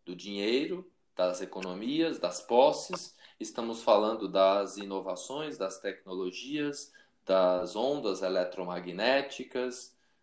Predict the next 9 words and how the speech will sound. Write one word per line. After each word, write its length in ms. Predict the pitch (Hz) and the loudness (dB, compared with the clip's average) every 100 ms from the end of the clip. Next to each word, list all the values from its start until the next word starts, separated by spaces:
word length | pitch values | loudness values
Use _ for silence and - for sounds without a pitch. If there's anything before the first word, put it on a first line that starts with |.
| _ | _
né? 280 | 92 113 - | -2 0 0
Eu, 140 | 101 107 | 0 -2
um 140 | 107 | -4
dia 140 | 104 113 | -2 0
eu 120 | 123 | 0
disse 280 | 107 113 - | 0 -6 -4
assim: 180 | 107 107 | -4 -4
um 160 | 113 | -6
raio 760 | - - 107 117 135 151 180 | -2 8 10 12 10 6 0